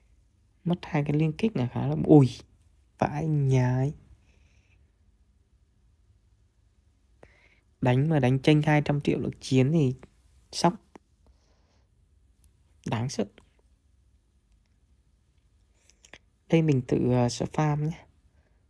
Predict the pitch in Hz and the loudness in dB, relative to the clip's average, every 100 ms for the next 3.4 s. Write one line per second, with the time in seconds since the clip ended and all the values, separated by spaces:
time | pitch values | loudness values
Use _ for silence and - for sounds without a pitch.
0 | _ _ _ - - - - 143 143 139 | _ _ _ -20 -20 -12 -4 -2 -2 -4
1 | - 147 139 147 190 - - 143 135 123 | 0 0 2 0 -2 -4 0 0 2 2
2 | 135 147 160 208 - 120 135 139 135 143 | 2 2 2 0 -2 -2 0 0 -2 -2
3 | 143 143 143 | -2 -2 -2